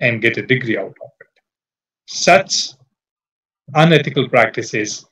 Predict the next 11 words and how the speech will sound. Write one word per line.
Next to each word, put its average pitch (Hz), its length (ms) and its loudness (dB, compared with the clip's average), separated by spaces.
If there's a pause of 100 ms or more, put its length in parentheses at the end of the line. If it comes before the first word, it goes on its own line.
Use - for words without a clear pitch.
(460)
are 135 180 -2
to 147 100 0
be 117 140 0
condemned. 101 500 -8 (560)
Lack 190 280 6
of 240 160 0
experienced 180 680 0
research 151 400 0
review 123 280 -2
boards 113 540 -4 (360)
and 123 360 4